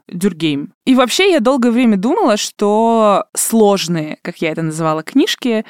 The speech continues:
по экономике, социологии, философии, то есть не те книги, которые перерабатывают чьи-то труды, а, собственно, исходные труды,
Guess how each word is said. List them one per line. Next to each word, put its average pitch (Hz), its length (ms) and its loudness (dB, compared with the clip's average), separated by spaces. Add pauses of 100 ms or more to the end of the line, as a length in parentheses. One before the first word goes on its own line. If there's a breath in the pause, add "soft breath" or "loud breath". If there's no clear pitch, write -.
(160 loud breath)
по 165 560 0
экономике, 226 840 0
социологии, 202 760 0
философии, 196 720 0
то 180 100 -2
есть 170 180 -4
не 180 340 2
те 285 160 -2
книги, 233 260 0
которые 180 340 -2
перерабатывают 180 1500 0
чьи-то 160 320 -4
труды, 185 400 -2 (120)
а, 185 220 0
собственно, 196 320 -4
исходные 160 580 -2
труды, 208 380 -4